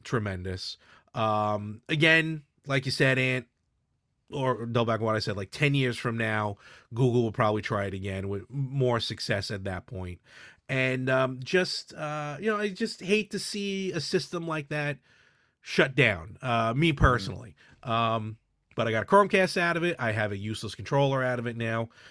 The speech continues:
Speaker 1: So we'll see how those go. Um, and thankfully, I'll be getting a refund in January, uh, which is cool as well. But, uh, Stadia, you were not here for a long time, but you were here for a good time.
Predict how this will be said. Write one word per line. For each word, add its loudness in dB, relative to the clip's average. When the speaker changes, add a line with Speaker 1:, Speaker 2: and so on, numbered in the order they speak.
Speaker 1:
So 0
we'll -4
see -2
how -2
those 2
go. -2
Um, -6
and -6
thankfully, -2
I'll -4
be -6
getting -6
a -6
refund -6
in -10
January, -10
uh, -6
which -6
is -8
cool -2
as -6
well. -10
But, -4
uh, -2
Stadia, 4
you 2
were 4
not 6
here 2
for 0
a 2
long 2
time, 2
but 0
you 0
were 0
here 2
for -4
a -4
good 0
time. -2